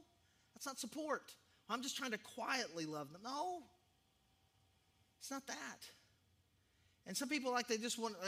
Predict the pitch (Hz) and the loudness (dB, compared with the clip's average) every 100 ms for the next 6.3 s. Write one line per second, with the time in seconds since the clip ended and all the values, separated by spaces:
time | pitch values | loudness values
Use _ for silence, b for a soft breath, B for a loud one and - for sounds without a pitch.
0 | 190 196 196 190 165 175 180 208 208 226 | 0 2 2 2 0 -2 0 0 2 2
1 | 175 180 226 190 175 208 208 208 202 269 | 2 0 2 2 4 2 4 4 4 2
2 | 170 156 170 202 226 151 165 190 - _ | 2 0 0 0 0 -2 -8 -16 -20 _
3 | _ _ 262 370 330 143 - - _ _ | _ _ 0 2 2 0 -10 -20 _ _
4 | B B B B B B - - 214 214 | B B B B B B 4 4 4 4
5 | 196 240 302 277 - 240 233 226 180 185 | 6 8 6 2 0 2 0 2 0 0
6 | 165 175 | -2 -4